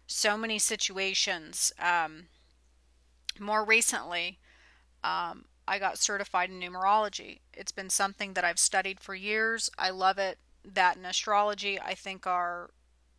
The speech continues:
two really great tools to plug into our own intuition. And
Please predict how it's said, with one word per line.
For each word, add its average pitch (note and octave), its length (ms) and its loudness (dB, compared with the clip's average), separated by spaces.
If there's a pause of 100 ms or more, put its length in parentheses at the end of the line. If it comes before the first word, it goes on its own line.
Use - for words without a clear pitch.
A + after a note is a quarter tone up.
(120)
two B3 260 -4
really G#3+ 240 -2
great F#3+ 280 -4
tools G#3+ 640 -4
to F3 480 -8 (220)
plug A3+ 280 6
into A3+ 280 0
our F3+ 160 4
own G3+ 160 -4
intuition. G3 760 -4 (920)
And F#3 560 0